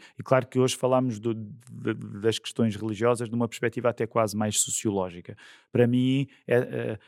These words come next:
é, em último grau, te-, tem a ver com Jesus. Eu sou protestante porque acredito, ahm, o, o Jesus que eu encontro, ahm,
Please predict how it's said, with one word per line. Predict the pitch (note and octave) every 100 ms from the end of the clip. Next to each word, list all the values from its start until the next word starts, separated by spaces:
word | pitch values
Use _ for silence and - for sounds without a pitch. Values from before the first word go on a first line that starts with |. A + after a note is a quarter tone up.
| _
é, | A#2+
em | B2+
último | C#3 - C3
grau, | B2+ C3+ C#3 D#3 -
te-, | C3+ C#3
tem | - C#3+
a |
ver | C3 C3+
com | D3+
Jesus. | C3+ D3 C3 A2+
Eu | G#2+
sou | G2 A#2+
protestante | - A2+ - C#3 C3+ -
porque | C3 -
acredito, | B2+ - B2 B2 C#3+ - D#3+ - - _ _ -
ahm, | A2 G#2+ G#2+ G#2+ G#2 G#2 - _ - - -
o, | A#2 - C3
o |
Jesus | A2+ A#2+ C#3 D3+
que | - C#3+
eu | B2+ B2+
encontro, | A#2+ - A2+ A2+ A2+ C#3+ D3 _ _ _ _
ahm, | G#2 G2+ G2 F#2+ F#2+ G2